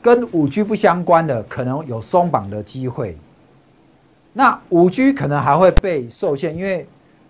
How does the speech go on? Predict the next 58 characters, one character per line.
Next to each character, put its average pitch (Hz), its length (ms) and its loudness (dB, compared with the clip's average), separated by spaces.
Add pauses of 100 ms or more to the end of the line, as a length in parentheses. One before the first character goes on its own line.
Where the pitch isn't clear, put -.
(520)
华 170 180 4
为 190 120 6
抢 143 180 -4
了 143 80 -2
大 175 240 4
陆 160 300 0
五 120 80 -6
G 165 180 -6
的 143 220 0
生 139 220 -2
意 131 160 -4
嘛， 85 260 -14 (540)
在 196 160 0
全 147 260 -2
球 139 160 -4
的 135 80 -2
生 139 240 -4
意 131 160 -6
嘛， 90 220 -14
所 160 120 -6
以 180 60 -2
他 185 140 0
们 180 60 -2
现 185 60 -4
在 170 60 0
用 175 180 -2
这 170 140 -4
个 151 100 -2
方 151 160 0
式 156 140 -10
先 156 160 -4
来 139 140 -2
围 123 200 -4
堵 113 220 -8
华 101 220 -14
为， 95 200 -16 (400)
但 226 160 2
是 220 160 2 (320)
他 180 220 0
会 165 320 2
让 147 260 0
华 120 220 -6
为 120 140 -4
来 117 160 -4
持 - 260 -12
续 123 220 -8
做， 101 340 -6 (840)
有 135 180 -2
机 143 160 -2
会 202 80 6
让 170 140 4
松 180 120 0
绑， 117 200 0
所 202 180 2
以 175 160 2 (540)
华 202 300 4
为 208 300 0
非， 226 380 0